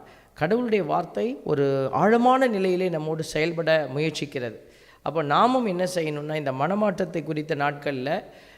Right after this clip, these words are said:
நான் என்னுடைய அடிப்படை இயல்பிலேயே ஒரு மாற்றத்தை வைக்க அழைக்கப்படுகிறேன். அப்போ தான் நம்மளுடைய எல்லாமே மாறி இருக்கும். நம்ம ஒண்ணு ஒண்ணா வந்து நம்ம மனைவி கிட்ட நம்ம நல்லா நடந்து கொள்ளணும், கணவன்கிட்ட நல்லா நடந்து கொள்ளணும், பிள்ளைகள்கிட்ட இல்ல.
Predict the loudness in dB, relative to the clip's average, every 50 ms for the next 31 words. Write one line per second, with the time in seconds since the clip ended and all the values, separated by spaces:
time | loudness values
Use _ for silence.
0 | -20 _ -4 0 2 4 4 2 0 -2 -6 -6 -4 -2 -2 0 2 2 2 2
1 | 2 0 -2 -4 0 0 2 4 4 2 2 -2 -2 2 2 2 2 2 -2 -2
2 | -2 0 0 0 2 2 2 2 2 0 -4 -4 -2 -4 -4 -2 -4 -6 -4 -2
3 | -4 -4 -2 -2 -4 -6 -4 -2 -2 0 0 0 -4 -4 -4 -2 -2 -2 -2 -4
4 | -4 -4 -4 -4 -2 -4 -2 -2 -4 -4 -6 -16 -20 -20 -20 -20 -20 -20 -14 _
5 | -4 -4 2 2 4 4 4 4 4 0 -2 0 -2 -2 0 0 0 0 0 0
6 | 0 2 4 6 6 6 6 4 4 4 4 4 2 2 0 0 -2 -4 -6 -10
7 | -14 -14 -20 -20 -14 -12 -10 -6 -2 -2 0 0 2 2 2 2 0 -2 -2 -4
8 | -6 -8 -8 -8 -6 -6 -4 -2 -2 0 0 0 0 0 -2 0 -2 -2 -2 -2
9 | -2 -4 -4 -4 -4 -2 -2 -2 -2 -4 -6 -6 -8 -8 -8 -6 -6 -6 -6 -6
10 | -8 -8 -4 -2 -2 0 0 0 0 0 -2 -2 -2 -2 -2 -2 -2 -4 -6 -6
11 | -8 -8 -8 -6 -6 -6 -8 -10 -12 -16 -20 -20 -20 -20 _ -8 -4 0 2 2
12 | 2 2 0 -2 -2 -4 -4 -4 -6 -12 -20 -20 -20 -20 -20 -12 -10 -6 -4 -4
13 | -4 -6